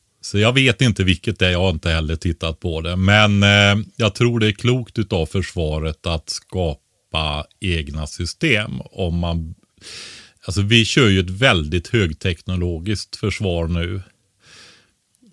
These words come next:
Och lägger stora summor på utrustning och sånt där. Alltså tänk stridsledningssystem och sånt i stridsvagnarna liksom. Det är ju rena T V-spelen i princip, va?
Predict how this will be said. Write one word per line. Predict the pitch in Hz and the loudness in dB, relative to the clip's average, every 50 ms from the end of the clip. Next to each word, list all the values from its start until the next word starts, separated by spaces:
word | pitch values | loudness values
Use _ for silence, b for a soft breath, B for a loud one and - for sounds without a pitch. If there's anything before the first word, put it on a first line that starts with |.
| _ _ - | _ _ -18
Och | 185 151 131 120 | -10 -6 -2 -2
lägger | 110 107 101 90 78 78 82 92 90 92 - 90 | 0 2 0 0 0 -2 -2 -2 -2 -4 -6 -10
stora | - - - - 123 107 87 80 80 82 92 95 95 | -14 -12 -6 -4 -4 -2 -2 -4 -4 -2 -2 -2 -2
summor | - - 101 90 87 85 90 90 | 0 0 0 0 0 -2 -4 -6
på | - - 95 | -6 -4 -4
utrustning | 92 87 82 - - 90 90 85 - - - 92 95 90 | -2 -2 -4 -6 -6 -6 -6 -8 -8 -10 -10 -10 -8 -8
och | 90 | -8
sånt | - 98 92 87 80 | -8 -8 -10 -10 -8
där. | - 98 92 - | -8 -10 -10 -8
Alltså | - 104 - - 95 | -8 -8 -6 -6 -6
tänk | - - 104 95 90 | -2 0 0 0 0
stridsledningssystem | - - - 101 92 - - 101 92 90 87 87 87 87 - - 87 - - - 90 87 90 90 | -4 -4 -2 -2 -2 -2 -2 -2 -2 -2 -2 -2 -4 -4 -4 -6 -8 -6 -6 -6 -6 -4 -4 -6
och | 87 - | -6 -6
sånt | - 90 87 80 - 87 | -6 -6 -6 -6 -8 -8
i | 82 | -10
stridsvagnarna | - - 95 87 - - - 92 85 85 85 85 85 87 85 85 85 | -6 -4 -6 -6 -6 -6 -8 -8 -6 -6 -6 -6 -6 -6 -6 -6 -6
liksom. | 85 85 78 - - - 82 82 | -6 -6 -8 -10 -12 -12 -10 -8
Det | 80 87 87 | -6 -4 -4
är | 85 82 | -4 -4
ju | 78 78 78 80 82 80 78 76 - - _ _ _ _ - | -4 -4 -6 -6 -4 -4 -6 -6 -8 -10 _ _ _ _ -4
rena | 95 90 85 80 80 78 78 78 73 73 - - - _ - - - _ _ _ _ _ _ - | -2 -2 -2 -2 -2 -4 -4 -6 -6 -8 -12 -18 -20 _ -20 -20 -20 _ _ _ _ _ _ -4
T | - 98 90 | -2 0 0
V-spelen | 76 82 80 - - _ - 80 78 82 80 82 85 87 | 0 -2 -6 -8 -6 _ -4 -2 -2 -2 -4 -4 -4 -6
i | 82 | -6
princip, | - - 92 87 78 87 85 78 - _ _ | -4 -4 -4 -4 -2 -4 -4 -6 -6 _ _
va? | - - 87 | -10 -10 -10